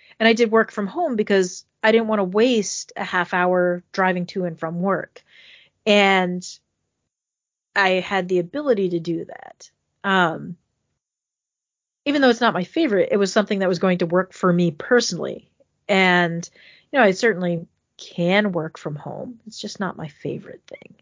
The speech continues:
Um, but also having the, and I know that it's very privileged that I was able to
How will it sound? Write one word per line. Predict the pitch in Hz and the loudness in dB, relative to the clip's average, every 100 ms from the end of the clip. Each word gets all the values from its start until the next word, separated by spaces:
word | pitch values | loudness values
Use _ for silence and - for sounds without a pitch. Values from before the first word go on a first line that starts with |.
| _ - - - _ - | _ -20 -20 -20 _ -4
Um, | 185 165 156 - 165 - _ _ _ _ _ _ _ _ _ _ _ _ | 0 0 -2 -10 -18 -20 _ _ _ _ _ _ _ _ _ _ _ _
but | 233 208 - | 2 2 2
also | 233 247 269 226 208 _ _ _ | 0 2 2 2 0 _ _ _
having | 214 - 269 294 240 | -10 -4 -4 -4 -6
the, | 214 - _ - | -8 -8 _ -6
and | 214 | 0
I | 208 | 2
know | 202 240 277 | 2 0 2
that | 180 | 0
it's | 160 - - - - _ _ _ _ _ | 0 -4 -10 -14 -16 _ _ _ _ _
very | - 226 202 | 0 2 2
privileged | - 214 185 170 160 - | -2 -4 -2 -4 -4 -2
that | 170 | 2
I | 170 | 2
was | 170 | 2
able | 175 180 | 2 0
to | 180 175 | 0 0